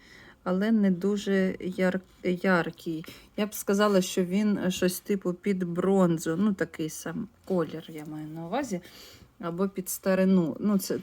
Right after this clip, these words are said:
це просто, щоб вам описати сам колір.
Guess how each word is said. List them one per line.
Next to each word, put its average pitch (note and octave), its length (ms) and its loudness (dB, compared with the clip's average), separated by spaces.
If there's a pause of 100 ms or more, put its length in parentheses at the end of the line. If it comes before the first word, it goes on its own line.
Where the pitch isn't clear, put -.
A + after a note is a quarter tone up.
це G3 200 0
просто, G3+ 380 -2
щоб F3+ 240 -2
вам F#3 240 4
описати F3+ 540 0
сам F#3+ 320 4
колір. D#3 460 -2